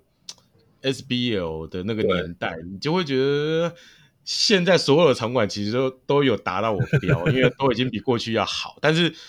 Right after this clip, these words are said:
Speaker 1: 好，不行，因为要稍微严，而且因为，但是我又自己有比对日本的，你又会觉得有那个落差。
Speaker 2: 嗯。
Speaker 1: 那我，我觉得我，我还是以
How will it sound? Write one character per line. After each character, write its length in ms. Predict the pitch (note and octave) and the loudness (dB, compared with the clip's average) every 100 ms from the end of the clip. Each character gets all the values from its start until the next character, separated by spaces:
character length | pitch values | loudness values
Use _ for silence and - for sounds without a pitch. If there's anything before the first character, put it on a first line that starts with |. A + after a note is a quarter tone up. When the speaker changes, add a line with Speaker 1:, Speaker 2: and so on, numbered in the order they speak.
| - | -14
Speaker 1:
好， 160 | - A2 | -4 0
不 100 | C#3 | 2
行， 220 | C#3 C3 | 2 2
因 80 | D3 | 2
为 80 | D3+ | 4
要 180 | D3 | 4
稍 160 | C#3 C#3+ | 2 2
微 120 | C3 | 2
严， 100 | A2+ | 2
而 100 | D3+ | 2
且 140 | E3+ E3 | 2 4
因 80 | |
为， 220 | G3 F#3 - - | 4 2 0 -2
但 140 | F3+ | 0
是 80 | F#3+ | 2
我 180 | E3 A#2+ | 2 2
又 80 | C3 | 2
自 140 | F3+ | 0
己 60 | D3 | 0
有 120 | C#3 | 0
比 200 | B2 F#2 | -2 -4
对 200 | D3 C3 | 0 0
日 140 | D3 B2 | -2 -6
本 260 | G2+ E2+ D#2 | -6 -8 -8
的， 220 | E2 D2+ _ _ _ | -12 -12 _ _ _
你 100 | A2+ | 0
又 80 | C#3+ | 4
会 100 | E3+ | 4
觉 100 | B2 | 2
得 60 | A#2+ | 0
有 60 | |
那 100 | G2 | 0
个 100 | G#2+ | 0
落 300 | G#2 A#2+ F2 - | 0 -2 -2 -10
差。 200 | - D2+ | -14 -8
Speaker 2:
嗯。 80 | C#3+ | 0
Speaker 1:
那 100 | F#3+ | 2
我， 180 | C3 - | 2 0
我 160 | A#2 | -6
觉 140 | A#2 C#3+ | 0 2
得 60 | |
我， 160 | D3+ A2 - | 2 0 -6
我 140 | G#2+ | -4
还 160 | G2+ A#2 | -4 -4
是 80 | C#3+ | -6
以 200 | A2 | -8